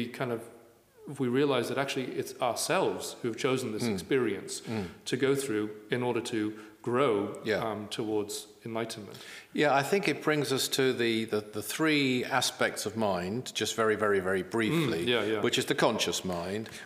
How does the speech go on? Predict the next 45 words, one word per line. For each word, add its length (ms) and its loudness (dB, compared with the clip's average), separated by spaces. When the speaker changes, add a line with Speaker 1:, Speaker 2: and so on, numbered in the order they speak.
Speaker 2:
which 220 2
a 40 -8
lot 240 4
of 80 0
people 180 2
think 240 -2
is 120 -2
the 80 -2
totality 680 2
of 80 -4
their 140 -2
mind, 320 0
although 180 2
they 160 2
know 180 4
they've 180 2
probably 180 0
got 140 -4
an 60 2
unconscious 640 -2
somewhere, 400 -2
don't 220 -2
necessarily 480 0
understand 520 0
it 140 -6
too 160 -2
well. 300 -6
But 120 -2
actually 320 2
what 200 2
there 160 4
is 160 0
is 100 -6
a 60 -4
conscious, 720 -2
a 80 2
subconscious, 1160 0
and 120 2
that's 180 4
a 40 2
very 240 4
functional 640 0
aspect 500 -6
of 140 -14
mind, 440 -8